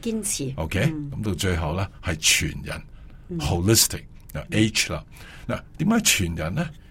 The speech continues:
Speaker 2: 你係個人嚟㗎嘛，人呢，有好多方面嘅需要。
Speaker 1: 嗯。
Speaker 2: 咁所以呢八樣嘅嘢係我哋所謂叫做框架。
Speaker 1: 嗯。
Speaker 2: 意思呢，就係話，如果呢個框架係喺度嘅時候呢，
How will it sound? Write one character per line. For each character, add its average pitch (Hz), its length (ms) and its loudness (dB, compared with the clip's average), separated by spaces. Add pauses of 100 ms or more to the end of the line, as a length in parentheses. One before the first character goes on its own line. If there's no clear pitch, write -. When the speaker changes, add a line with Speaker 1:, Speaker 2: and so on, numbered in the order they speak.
(440)
Speaker 2:
你 165 100 6
係 180 160 10
個 156 120 6
人 82 440 2
嚟 80 180 0
㗎 123 40 0
嘛， 151 140 2
人 90 340 2
呢， 180 140 8 (480)
有 139 100 6
好 117 140 2
多 165 160 8
方 147 260 6
面 92 160 0
嘅 92 60 -4
需 107 320 -2
要。 78 180 -6 (160)
Speaker 1:
嗯。 160 80 -4 (160)
Speaker 2:
咁 190 160 8
所 208 140 8
以 - 20 10
呢 185 120 6 (120)
八 120 200 6
樣 101 300 2
嘅 104 60 2
嘢 98 240 4
係 101 100 2
我 90 140 0
哋 85 100 0
所 101 360 0
謂 - 20 0
叫 92 140 -2
做 80 140 -4
框 123 600 0
架。 85 300 -2 (180)
Speaker 1:
嗯。 147 400 -6
Speaker 2:
意 143 180 8
思 175 240 8
呢， 185 140 6
就 127 100 4
係 98 80 4
話， 98 160 2
如 90 140 0
果 117 100 2
呢 175 120 4
個 127 140 2
框 151 580 4
架 98 400 0 (420)
係 101 160 2
喺 101 300 4
度 82 200 2
嘅 87 60 2
時 87 240 0
候 78 160 -4
呢， 104 140 -4